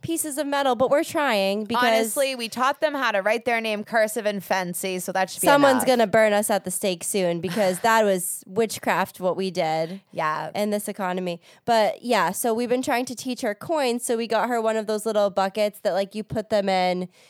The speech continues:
Speaker 1: It says how much it is. It adds the total because this girl is a big change collector, which I love. It's super cute. She keeps it all for a rainy day. And then she wants to, you know, buy a gecko, and I support her halfway because I'm,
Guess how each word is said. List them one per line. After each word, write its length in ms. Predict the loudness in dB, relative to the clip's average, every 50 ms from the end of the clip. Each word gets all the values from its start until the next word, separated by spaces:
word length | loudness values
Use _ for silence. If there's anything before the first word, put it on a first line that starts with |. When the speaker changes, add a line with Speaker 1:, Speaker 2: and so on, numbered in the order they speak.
| _ -6
Speaker 1:
It 140 | -6 -4 0
says 260 | 0 0 0 0 0
how 140 | 0 0 0
much 280 | 2 0 0 0 -2 -2
it 60 | 0
is. 240 | 0 0 0 0 0
It 100 | 0 0
adds 260 | 2 2 0 0 -2 -2
the 120 | -8 -6
total 340 | -2 0 0 2 2 0 0
because 400 | -2 -2 -2 -2 -2 -2 -4 _ _ -20 -20 -20 -20 _ _ -4
this 220 | 0 0 0 0 -2
girl 200 | -2 -2 0 0 0 -2
is 60 | -2
a 80 | -4
big 240 | -2 -2 -4 -4 -6
change 380 | -10 -6 -4 -4 -4 -4 -6 -8
collector, 560 | -6 -6 -6 -6 -6 -8 -6 -4 -2 -2 -2
which 260 | 0 -2 -2 -2 -4 -6 -6
I 120 | -4 -2 0
love. 480 | 0 2 2 2 2 0 -2 -6 -14 -10
It's 200 | -10 -10 -8 -8
super 320 | -6 -6 -4 -2 -4 -4 -4
cute. 420 | -6 -8 -4 -2 -2 -2 -2 -4
She 160 | -4 -6 -6
keeps 320 | -6 -4 -6 -6 -6 -4 -2
it 80 | 0
all 240 | 2 2 2 2 2
for 160 | 0 0 -2
a 60 | 0 0
rainy 320 | 0 0 0 -2 -4 -2
day. 480 | -2 0 2 2 2 2 0 -2 -4 _ _ -20 -20 -20 _ _ -8 -4
And 160 | -4 -2 0
then 120 | -2 -2
she 140 | -2 -4 -2
wants 240 | -2 -2 -2 -4 -6
to, 80 | -6 -4
you 140 | -2 0 2
know, 180 | 2 2 2
buy 200 | 2 2 2 2
a 80 | 2 2
gecko, 380 | 2 0 0 0 0 0 2 2
and 120 | 2 0
I 60 | 0
support 380 | -2 -2 -6 -6 -4 -2 -2 0
her 100 | 0 -2
halfway 560 | -2 -2 -2 -4 -2 -2 0 2 2 2 2
because 340 | 0 -2 -2 -2 -2 -2 0
I'm, 440 | 0 0 0 0 -2 -4 -6 -8